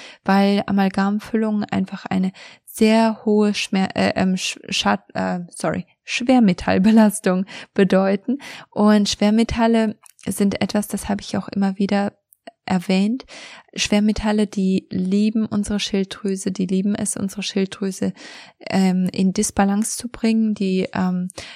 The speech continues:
die sind dafür verantwortlich, dass viele Schilddrüsenerkrankungen entstehen und auch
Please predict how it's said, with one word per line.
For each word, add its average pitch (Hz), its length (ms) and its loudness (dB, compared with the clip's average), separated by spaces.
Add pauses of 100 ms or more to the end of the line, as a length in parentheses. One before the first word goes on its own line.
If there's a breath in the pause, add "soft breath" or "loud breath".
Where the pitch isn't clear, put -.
(120 loud breath)
die 196 200 -6
sind 220 240 0
dafür 220 220 -2
verantwortlich, 196 760 -4
dass - 300 -4
viele 190 440 0
Schilddrüsenerkrankungen 196 1300 -2 (280 loud breath)
entstehen 220 640 2
und 185 300 -2
auch - 160 -6